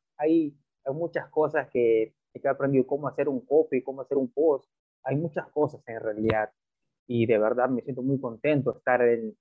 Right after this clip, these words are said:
en la masterclass. Primeramente me siento muy contento porque son personas que están,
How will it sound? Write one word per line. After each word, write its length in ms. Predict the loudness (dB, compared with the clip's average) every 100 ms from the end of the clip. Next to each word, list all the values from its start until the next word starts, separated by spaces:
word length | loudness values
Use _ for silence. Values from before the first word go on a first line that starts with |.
| -12
en 120 | -6
la 80 | -4
masterclass. 560 | -2 0 2 2 -2
Primeramente 460 | 0 2 2 2 0
me 100 | -4
siento 160 | -2 -4
muy 80 |
contento 320 | -4 -4 -6 -6
porque 200 | -8 -8
son 160 | -8 -4
personas 440 | -4 -2 -2 -2
que 60 | -6
están, 380 | -6 -4 -4